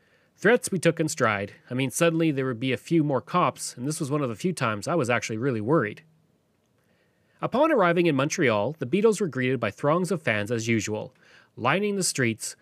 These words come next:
clutching magazines, and singing their favorite Beatles songs.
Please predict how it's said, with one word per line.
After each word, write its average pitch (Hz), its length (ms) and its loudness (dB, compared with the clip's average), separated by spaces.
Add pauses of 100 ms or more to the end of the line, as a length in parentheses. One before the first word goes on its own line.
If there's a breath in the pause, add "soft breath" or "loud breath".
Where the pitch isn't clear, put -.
(140 soft breath)
clutching 117 380 -2
magazines, 160 640 0 (180 loud breath)
and - 160 -8
singing 175 460 0
their 127 100 -2
favorite 139 420 -2
Beatles 123 280 -2
songs. 90 600 -4